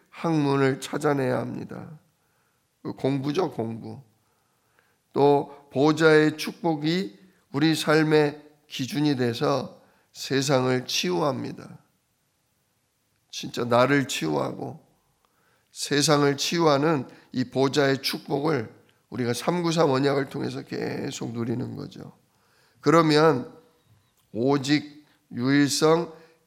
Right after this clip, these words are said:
재창조의 시스템이 우리 삶에 나오죠. 오직 그리스도 아니면 안 되는구나. 오늘도 이 이름에 진짜 성령과 천군이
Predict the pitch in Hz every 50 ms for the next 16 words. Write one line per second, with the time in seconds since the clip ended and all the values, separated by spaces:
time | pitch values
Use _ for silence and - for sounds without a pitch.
0 | _ _ - - - 120 123 117 - - 147 139 139 135 131 131 131 139 151 165
1 | 160 - - - _ _ _ _ _ _ _ - - - 175 165 151 - - -
2 | 160 139 131 139 143 139 127 123 - - _ _ _ - - 123 131 131 123 110
3 | - - - _ _ - - - - - 147 147 143 139 135 143 160 - - -
4 | - _ _ _ _ _ _ - 107 113 110 110 113 113 110 104 107 - - 104
5 | 110 - 143 143 _ _ _ _ _ _ _ _ _ _ _ _ _ _ _ _
6 | _ _ _ _ - 107 117 123 120 113 123 - - _ - - 139 139 139 -
7 | - 143 131 127 131 131 147 139 135 127 101 101 101 107 110 110 110 107 - -
8 | - - 123 - 156 156 160 _ _ _ _ _ _ _ _ _ _ _ _ _
9 | _ - 120 135 143 143 147 147 139 139 143 151 147 147 147 147 151 175 196 220
10 | - - - - - _ _ _ _ _ _ _ _ _ _ _ _ _ _ _
11 | _ _ - - - 127 131 123 - 135 127 123 - - 139 139 143 143 135 135
12 | 131 131 127 131 - - 156 147 139 135 135 143 185 - - -